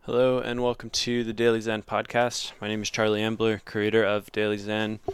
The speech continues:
Daily Zen lives at the daily zen dot org, twitter dot com slash daily zen,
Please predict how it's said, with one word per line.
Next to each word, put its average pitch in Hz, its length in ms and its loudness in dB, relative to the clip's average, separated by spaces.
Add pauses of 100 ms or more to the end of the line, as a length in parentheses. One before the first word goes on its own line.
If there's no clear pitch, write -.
(440)
Daily 113 200 6
Zen 110 260 0
lives 107 280 0
at 101 360 0
the 104 40 -6
daily 107 300 0
zen 104 260 -6
dot 101 240 0
org, 123 440 -4 (200)
twitter 117 280 2
dot 113 180 8
com 110 320 -2
slash 110 380 0
daily 107 260 0
zen, 104 400 -2